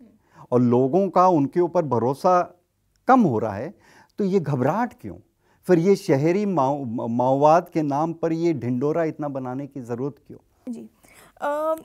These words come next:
Speaker 2: एक अंतिम सवाल ये कि ये इस तरीके के जो कानून है, यूएपीए हुआ, टाडा पोटा के तरीके के कानून, ये जैसे कि आपने अपने अभी तक बताया कि ये कुछ ख़ास किस्म के लोगों पर ही लगा रहे हैं,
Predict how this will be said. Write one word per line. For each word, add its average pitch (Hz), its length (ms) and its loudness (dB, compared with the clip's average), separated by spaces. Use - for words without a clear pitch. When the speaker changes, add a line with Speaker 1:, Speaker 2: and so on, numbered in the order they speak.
Speaker 2:
एक 339 220 -8
अंतिम 294 360 -8
सवाल 320 420 -4
ये 262 300 -6
कि 330 500 -10
ये 285 180 -6
इस 302 280 -8
तरीके 302 280 -6
के 349 120 -10
जो 339 100 -8
कानून 226 400 -6
है, 220 140 -10
यूएपीए 220 500 -8
हुआ, 202 340 -10
टाडा 196 440 -10
पोटा 196 480 -14
के 226 120 -10
तरीके 185 440 -18
के 202 120 -20
कानून, 202 400 -16
ये 330 600 -6
जैसे 277 280 -6
कि 285 120 -10
आपने 247 280 -6
अपने 240 380 -10
अभी 226 200 -10
तक 226 140 -8
बताया 208 400 -8
कि 269 140 -14
ये 311 140 -8
कुछ 330 240 -12
ख़ास 285 300 -8
किस्म 285 260 -14
के 285 100 -10
लोगों 233 280 -6
पर 240 200 -10
ही - 400 -12
लगा 196 320 -8
रहे 175 160 -16
हैं, 185 160 -20